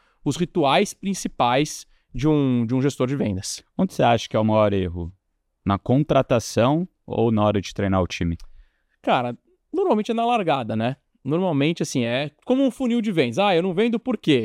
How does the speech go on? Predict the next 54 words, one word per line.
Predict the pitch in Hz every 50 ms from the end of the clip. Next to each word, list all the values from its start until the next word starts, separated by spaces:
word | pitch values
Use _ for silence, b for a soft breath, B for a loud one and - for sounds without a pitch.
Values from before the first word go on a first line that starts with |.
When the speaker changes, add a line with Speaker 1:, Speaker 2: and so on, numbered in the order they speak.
| 110 117
Speaker 1:
Eu | 120 120
vendo | 147 175 185 175
porque | - 175
eu | 156
sou | - 160
ruim | 139 165 156
de | 127 131
negociação?" | 123 113 120 110 - 110 - - 196 160
Não, | 135 127
eu | 113
só | - - 311
vendo | 349 392 392
porque | - - 285
provavelmente | - 349 339 339 240 269
eu |
tô | - 277 285
gerando | 240 247 220 233 240 226 233
o |
lead | 214 190 214 220 185 247
errado. | 233 208 226 135 120 110 107 107 - _
Speaker 2:
Uhum. | 107 107 98 95 98 - -
Speaker 1:
Em | 247 254
contratação, | - 262 220 240 220 202 - 185 - - 185 196 208
normalmente | 208 214 208 214 214 208 220 233 - -
é | 311
isso. | 220 180 156 -
Você | -
contratou | - - 156 151 160 143 151 139
uma | 135 135
pessoa | - 139 - - -
errada, | 202 196 190 185 175 165 160 147 156 160 160 - _ _ _ _ _
aí | - 156 156 156
daí | 143 151 143
você | - - 151
não | 135
tá | - 143
pre-, | - - -
aí | - 135 139
você | - 175
não | 165 160
treina | 151 - 143 139 127 131
ela | 131 127 127
direito, | 143 214 214 196 190 185 185 175 - 151
aí | 135
você | - 165
não | 156
acompanha | - - 170 156 - - 151 143 139 135 131
ela | 131 135 143
direito, | 147 202 190 196 214 233 240 349 320 - 392
e | 403 415 381 427
aí | 466 466 466
ela | 453 453 466
não | 480 480 480
vende, | 392 202 160 135 110 -